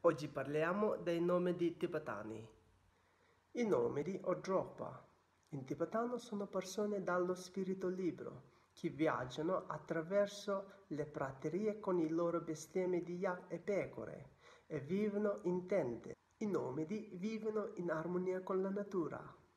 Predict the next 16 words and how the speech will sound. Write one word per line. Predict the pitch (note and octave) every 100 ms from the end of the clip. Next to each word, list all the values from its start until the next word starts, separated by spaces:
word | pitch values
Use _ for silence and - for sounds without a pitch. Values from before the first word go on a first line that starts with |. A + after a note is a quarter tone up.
| _
seguono | - - C3 D3 E3+ G3 G#3
i | -
suoi | F3 - G3 F#3+
ritmi, | G3 F#3+ - A#2 A2+ -
si | - -
spostano | D3+ - - C3 - F#3 F#3
in | F3 E3
base | C#3 C3 C#3 E3
all'alternarsi | E3 E3 F3 F3 F#3+ F#3+ F#3+ F#3+ F3
della | F3 F3
stagione, | F3+ E3 D#3+ D#3+ C#3+ - - - - - - -
alla | - C#3+ C#3
crescita | D#3+ E3+ - F3 F#3+
dell'erba | F3 E3+ E3+ F3 E3+ - D#3+
dei | D#3+
pascoli | D#3 C3 A#2 D3+ - F3 F#3+ - -